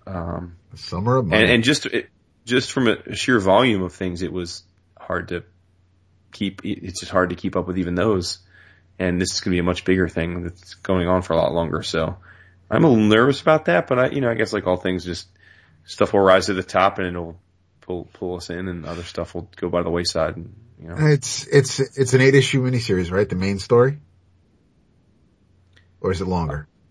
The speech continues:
Speaker 1: I don't, I think so. Is it eight or ten? I don't, offhand, I don't know.
Speaker 2: But is,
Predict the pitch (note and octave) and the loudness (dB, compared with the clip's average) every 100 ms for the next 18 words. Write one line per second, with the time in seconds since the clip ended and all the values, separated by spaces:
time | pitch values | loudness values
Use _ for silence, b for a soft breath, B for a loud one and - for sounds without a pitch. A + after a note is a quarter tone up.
0 | _ _ - E3 F#3+ G3+ - - B2+ G#3 | _ _ -2 0 0 -2 -8 -10 -8 -8
1 | - A2 G#2+ G#2+ - - A#2+ C3+ - - | -2 0 0 -2 -10 0 4 4 2 0
2 | C3 F#3+ E3+ - - - F3 G#3 E3 D#3+ | 2 2 0 -6 -8 -2 -2 0 0 0
3 | D#3+ E3+ _ _ _ _ - D3 C3+ C#3 | -2 -6 _ _ _ _ -6 -2 -2 -2
4 | C#3+ B2 D#3 D3 | 0 6 8 6